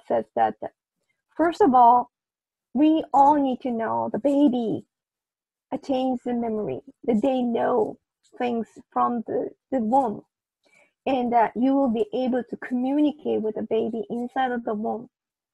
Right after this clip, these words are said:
And that's the, that's the, the, the most things that he wants to tell the world. And, uh, he knows about many cases in Japan,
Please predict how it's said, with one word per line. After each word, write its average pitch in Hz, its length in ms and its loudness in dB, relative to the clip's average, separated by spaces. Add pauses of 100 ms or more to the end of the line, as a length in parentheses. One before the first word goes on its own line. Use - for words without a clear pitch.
(460)
And 247 200 -4
that's 269 360 2
the, 226 220 -2 (420)
that's 247 220 -4 (100)
the, 220 300 0
the, 226 220 -2 (800)
the 240 80 -2
most 254 380 0
things 262 280 -2
that 233 140 -10
he 240 80 -4
wants 233 420 -6 (400)
to 240 220 -4 (300)
tell 262 200 6
the 254 120 2
world. 220 420 -2 (1700)
And, 285 340 2
uh, 240 460 4 (720)
he 269 540 0
knows 466 240 4
about 240 300 4
many 269 280 0
cases 254 440 -2
in 220 160 -4
Japan, 233 580 -6